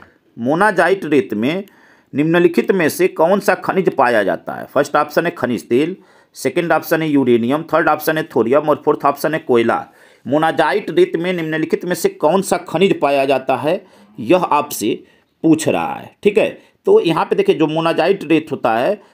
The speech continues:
उसमें थोरियम खनिज पाया जाता है। कौन सा खनिज पाया जाता है? थोरियम। तो थोरियम यानी ऑप्शन नंबर सौ आपका क्या हो जाएगा, राइट आंसर हो जाएगा ऑप्शन नंबर सौ। अगला प्रश्न प्रश्न नंबर चौदह है, निम्नलिखित में से कौन सा उद्योग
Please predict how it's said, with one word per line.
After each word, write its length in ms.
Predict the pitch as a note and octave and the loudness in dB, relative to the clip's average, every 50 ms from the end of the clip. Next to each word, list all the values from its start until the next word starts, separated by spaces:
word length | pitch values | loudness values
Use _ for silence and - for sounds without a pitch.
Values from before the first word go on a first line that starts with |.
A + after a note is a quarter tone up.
| _ - | _ -8
उसमें 340 | D3+ D3+ - F3+ F#3 G3+ G3 | -6 -6 -2 -2 -2 -2 -2
थोरियम 420 | - - D3+ E3+ F3 F#3+ A3+ A3 G3+ | -2 2 2 4 4 4 2 0 -2
खनिज 300 | - - D#3+ D3 B2 - | -2 -2 -2 -2 -2 -2
पाया 240 | - A#2 G#2+ G2+ F#2+ | -2 0 0 0 0
जाता 260 | F2 D#2+ - - - | -2 -2 -4 -8 -12
है। 160 | - - - _ _ _ | -12 -14 -16 _ _ _
कौन 140 | - G3 G#3+ | -4 -2 -2
सा 80 | A3+ | 0
खनिज 240 | G#3 - F3 D3+ - | -2 -2 -2 -4 -2
पाया 160 | - A#2+ G#2+ | -2 -2 -2
जाता 220 | F#2+ F2+ E2+ - F#2 | -2 -2 -2 -2 -4
है? 60 | F#2+ - | -8 -4
थोरियम। 460 | - - C3 C#3+ D3 D3+ D3 G#2+ D2 - - - - _ _ _ _ _ _ _ - | 0 2 2 4 4 4 2 2 0 -4 -14 -20 -20 _ _ _ _ _ _ _ -2
तो 120 | D3 D3+ D3 | 0 0 0
थोरियम 380 | - - D3+ D3+ D#3 G3 G3+ G3 | 0 0 0 2 2 2 2 2
यानी 200 | F#3 E3 E3 E3 | 2 2 2 2
ऑप्शन 320 | D3+ E3 F3 - - F#3+ F3+ | 0 0 0 0 0 0 0
नंबर 240 | E3+ E3 D#3+ E3+ E3 | 0 0 0 0 0
सौ 280 | - - - E3+ F3+ | -2 -2 0 4 4
आपका 320 | G3 E3+ D3+ - - - D3 | 6 4 4 2 0 -4 -2
क्या 160 | - - A3 | 0 2 4
हो 80 | G#3+ F#3 | 4 4
जाएगा, 360 | C#3+ A#2+ F#2 D#2+ C#2+ D2 C#2+ - _ _ _ _ _ - | 4 2 0 -2 -6 -8 -10 -12 _ _ _ _ _ -18
राइट 360 | G2+ F#2+ A2 A#2+ B2 C3+ C3 C3 | -10 -6 -2 -2 -2 0 0 -2
आंसर 280 | A#2+ A#2+ A#2 - B2 | -2 -2 0 0 0
हो 60 | A#2 | 0
जाएगा 240 | A2 A#2 A#2 B2 B2+ | 2 2 2 2 2
ऑप्शन 240 | A#2 - - - D3+ | 0 0 -2 -4 -2
नंबर 260 | C3+ A2+ A#2 D#3 F#3 - | -2 -2 0 0 -2 -2
सौ। 340 | - - - G#2+ D#2+ C2+ - _ _ _ _ _ _ _ _ _ - | -4 -4 -2 -2 -2 -2 -6 _ _ _ _ _ _ _ _ _ -4
अगला 240 | C#3+ D3+ D3+ F#3+ G#3 | -2 0 2 2 0
प्रश्न 360 | G#3 - F#3+ G#3+ G#3 - - G3+ | 0 0 -2 -2 -2 -2 -6 -6
प्रश्न 240 | - G3+ E3+ - E3+ | -6 -6 -6 -6 -4
नंबर 220 | D#3 D#3+ D#3 E3+ E3+ | -4 -2 -2 -2 -2
चौदह 380 | - - D3 C#3+ C3+ C#3+ C3 | 0 2 2 2 4 2 2
है, 260 | B2+ B2 C#3 F3 G3 | 0 0 0 -2 0
निम्नलिखित 580 | F#3 F3 E3 D#3+ D#3+ D#3+ E3 E3 E3+ A#3 - - | 0 -2 -2 0 0 2 0 0 0 0 -2 0
में 160 | F3+ D#3+ A#2 F#2+ | 0 0 0 -2
से 200 | - - D3 E3 | -2 -2 -4 -4
कौन 300 | D#3+ - - E3+ G3+ G3+ | -2 0 2 2 2 2
सा 160 | - - E3 C3+ | 2 2 2 2
उद्योग 500 | A2+ G2+ E2+ F#2+ A2 C3 D#3+ F3 - | 0 0 0 2 4 4 4 2 0